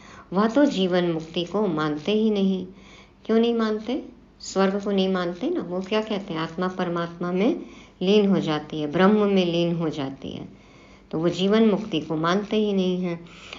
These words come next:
इन सन्यासियों का धर्म सतयुग में तो होता ही नहीं है, सन्यास धर्म तो बाद में होता है।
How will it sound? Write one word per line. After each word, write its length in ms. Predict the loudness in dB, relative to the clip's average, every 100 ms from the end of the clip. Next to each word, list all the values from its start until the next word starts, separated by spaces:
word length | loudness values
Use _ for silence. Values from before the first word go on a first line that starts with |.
| 2
इन 180 | 4 4
सन्यासियों 800 | 2 2 4 2 0 0 -2 0
का 220 | -2 -2
धर्म 420 | 0 0 0 0
सतयुग 460 | -2 -6 -4 -6 -2
में 240 | -4 -2
तो 120 | -2
होता 320 | 0 0 0
ही 220 | 0 2 2
नहीं 280 | 2 2
है, 260 | 2 0 -4 -12 -20 -20 -18
सन्यास 600 | 2 6 6 6 4 2
धर्म 320 | 0 0 -2
तो 220 | -2 -2
बाद 380 | 0 0 0 0
में 280 | -2 0 -2
होता 380 | -4 -8 -6 -8
है। 440 | -6 -10 -10 -12